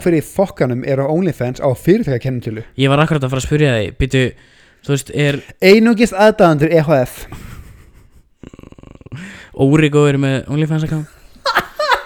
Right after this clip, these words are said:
Speaker 1: Já, góðan daginn, ég heiti Karen og ég er hugbúnaðarverkfræðingur og hóra.
Speaker 2: Nei, nei, OnlyFans er frábært. Mér finnst að hafa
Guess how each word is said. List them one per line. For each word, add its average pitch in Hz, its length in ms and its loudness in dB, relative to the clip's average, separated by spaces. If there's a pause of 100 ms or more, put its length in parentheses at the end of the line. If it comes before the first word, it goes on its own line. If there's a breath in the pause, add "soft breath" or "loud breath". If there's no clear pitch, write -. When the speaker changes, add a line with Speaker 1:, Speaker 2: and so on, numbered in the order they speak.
(3500 loud breath)
Speaker 1:
Já, 190 140 2 (100)
góðan 196 240 4
daginn, 190 320 6
ég 190 80 6
heiti 185 160 2
Karen 202 480 -2
og 170 80 0
ég 180 240 2
er 175 140 -2
hugbúnaðarverkfræðingur 208 1040 0 (260)
og 220 380 0
hóra. 202 400 0 (2750 soft breath)
Speaker 2:
Nei, 113 160 -6
nei, 113 140 -4 (180)
OnlyFans 135 480 -2
er 113 60 -10
frábært. 120 420 -2 (240)
Mér 131 220 0
finnst 127 180 -6
að 123 140 -2 (260)
hafa 135 280 -6